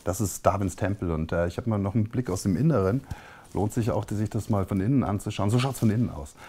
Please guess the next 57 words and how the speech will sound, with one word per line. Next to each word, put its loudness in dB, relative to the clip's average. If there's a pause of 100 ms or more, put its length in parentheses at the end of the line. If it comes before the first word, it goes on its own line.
Auch 2
von 10
innen, 12
also 8
wie 8
so 8
eine 10
Kirche. 8
Ja. -2 (500)
Und, 4
und, 4
und 4
was 6
ist 2
da 10
drin? 8
Da 10
sind 8
dann 8
diese, 4 (220)
ja, 0
so, -10
so, -6 (260)
so, -12
sowas -2
wie -4
halt -6
Gerippe, 2 (360)
Knochen. -2
Das -2
ist -2
so 2
das, -4
das -4
Neue, 8
was 0
wir 0
so 0
anschauen. -4
Ja. -6 (380)
Und 8
ich 10
meine, 12
das 10
ist 4 (1160)
an 12
sich 12
von 10
der 12
Symbolik 10
her, 4
finde 0
ich 0
das 2
schon 4
so 4
krass. -4